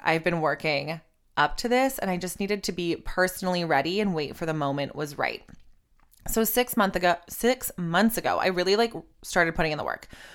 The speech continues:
reading leadership books, podcasts on managing a team, studying different management styles related to personality type, being a leader versus being a boss. I mean, you get the picture. Dialed the fuck into leadership,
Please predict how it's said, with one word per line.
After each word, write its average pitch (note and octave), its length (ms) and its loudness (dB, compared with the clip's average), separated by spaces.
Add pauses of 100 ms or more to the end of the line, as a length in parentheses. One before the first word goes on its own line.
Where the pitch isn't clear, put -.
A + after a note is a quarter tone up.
(240)
reading G3 480 4
leadership E3+ 460 0
books, - 320 -4 (300)
podcasts F#3 680 4
on G#3 120 2
managing F#3+ 440 0
a F#3+ 60 -2
team, - 480 -8 (240)
studying E3+ 480 0
different G#3+ 280 0
management F#3 520 0
styles D#3 340 4
related C#3+ 360 0
to - 60 -8
personality F3 600 2
type, - 300 -4 (800)
being A3+ 260 2
a A3 200 4
leader F#3+ 380 2
versus E3+ 380 0
being D#3+ 220 -2
a D#3 40 0
boss. - 400 -2
I F#3+ 100 -2
mean, G3 200 0
you G3+ 180 -6
get D#3+ 220 2
the D#3 60 -4
picture. - 520 -6
Dialed F3 540 2
the F#3+ 180 0
fuck D#3+ 300 -2
into D3+ 300 -4
leadership, F3 480 0